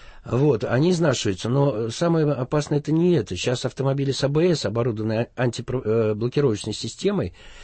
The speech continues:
которая не позволяет колесам как-то заклиниваться, да? Так вот, шипы удлиняют тормозной путь и довольно существенно, потому что сцепление с дорогой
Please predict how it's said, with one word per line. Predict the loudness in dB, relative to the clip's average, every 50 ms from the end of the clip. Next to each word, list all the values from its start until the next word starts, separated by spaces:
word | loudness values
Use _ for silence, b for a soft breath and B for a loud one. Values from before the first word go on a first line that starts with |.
| B B
которая | -6 -4 0 2 2 2
не | 2 2
позволяет | 0 0 0 2 2 4 2 2 0
колесам | 0 0 0 0 0 -2 -4 -6 -8 -8 -8
как-то | -10 -10 -10 -10 -14 -18 -10
заклиниваться, | -4 -4 -2 0 2 2 2 0 0 -2 -6 -6 -8 -8
да? | -6 -4 -4 -4 -4 B B B B B B B B
Так | -4 -2 0
вот, | 0 0 0 -2 -4
шипы | -2 -2 -2 0 2 2 2
удлиняют | 2 2 2 4 4 4 2 2 0
тормозной | 0 0 2 2 2 2 2 0 0
путь | 0 0 -2 -2 -2 0
и |
довольно | 0 0 0 0 2 0 0 0
существенно, | -2 -2 -2 -2 0 2 2 2 0 -2 -4 -6 -6 -6
потому | -6 -8 -6 -4 -4 -4 -4
что | -4 -6 -10
сцепление | -6 -6 -4 0 2 2 4 4 4 2 2
с | 2
дорогой | 2 2 4 4 2 2 2 -2 -2 -4